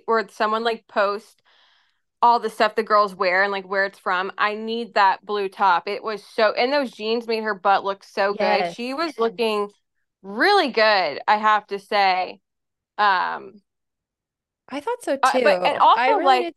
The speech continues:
Speaker 2: too. I liked her jeans. She's got a great little body. She's so pretty. It, it's kinda like Maria. Like, you just,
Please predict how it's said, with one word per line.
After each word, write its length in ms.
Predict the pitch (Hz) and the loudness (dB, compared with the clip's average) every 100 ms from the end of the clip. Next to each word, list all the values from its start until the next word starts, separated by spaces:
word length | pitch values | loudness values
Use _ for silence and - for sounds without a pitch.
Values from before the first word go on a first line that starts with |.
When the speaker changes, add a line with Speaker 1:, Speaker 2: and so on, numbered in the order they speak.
| - | -8
Speaker 2:
too. 140 | 277 240 | -4 -2
I 220 | 185 208 | 0 0
liked 320 | 240 254 277 | 0 -2 -4
her 100 | 330 | -10
jeans. 480 | 254 247 254 240 233 | -10 -8 -6 -6 -10
She's 220 | - 190 | -16 -12
got 160 | - 196 | -8 -8
a 40 | |
great 300 | - 220 262 | -8 -6 -6
little 240 | 254 262 262 | -4 -4 -4
body. 300 | 247 226 220 | -2 -4 -4
She's 280 | - 240 - | -10 -12 -6
so 180 | 339 | -6
pretty. 420 | 427 - 247 196 190 - - - | -4 -4 -4 -4 -8 -16 -20 -6
It, 200 | - 233 | -4 -2
it's 160 | 294 - | -4 -4
kinda 160 | 453 523 | -2 0
like 100 | 403 | 0
Maria. 420 | 240 208 220 170 | -2 0 0 0
Like, 180 | 170 196 | 0 -4
you 60 | 220 | -6
just, 300 | 277 - | -8 -10